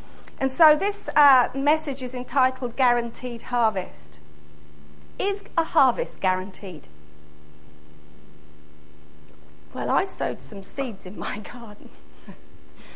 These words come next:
a little while ago for Heidi's wedding. I told everybody all about it 'cause, you know, it's a big thing. I've never done it before.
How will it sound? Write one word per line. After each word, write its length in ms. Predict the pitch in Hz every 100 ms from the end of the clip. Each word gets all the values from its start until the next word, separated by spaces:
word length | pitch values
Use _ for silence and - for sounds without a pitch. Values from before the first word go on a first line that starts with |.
| - - - - - - - - - - - - - -
a 80 | 262
little 300 | 269 262 233
while 360 | 214 214 214
ago 320 | 190 185 175
for 120 | 196 208
Heidi's 440 | 220 220 208 196
wedding. 420 | 208 202 190 190 -
I 140 | - 330
told 260 | 254 220
everybody 460 | 185 175 175 165 170
all 80 | 175
about 420 | 175 277 294 -
it 160 | - -
'cause, 340 | 185 180 - -
you 80 | 220
know, 220 | 175 202 - - - - -
it's 100 | 226
a 40 |
big 200 | 233 190 -
thing. 220 | 403 370
I've 120 | 202
never 160 | 185 180
done 200 | 294 381
it 120 | -
before. 320 | 175 -